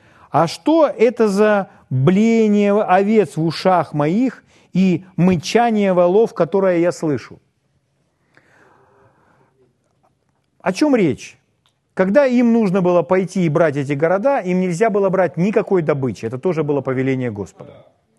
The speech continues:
Они должны были все уничтожить. И скот, и все. Но, э, они взяли из этого скота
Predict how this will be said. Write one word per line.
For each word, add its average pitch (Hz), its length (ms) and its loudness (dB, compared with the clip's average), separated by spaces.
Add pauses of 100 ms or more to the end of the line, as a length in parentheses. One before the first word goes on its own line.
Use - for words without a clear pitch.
(480)
Они 160 200 -2
должны 185 240 0
были 170 220 0
все 202 220 -2
уничтожить. 123 680 -8 (580)
И 147 80 -10
скот, 208 360 -4
и 127 40 -6
все. - 220 -18 (1080)
Но, 233 680 0
э, 175 340 0
они 302 560 -4 (600)
взяли 185 440 2
из 165 140 2
этого 185 260 0
скота 269 540 -4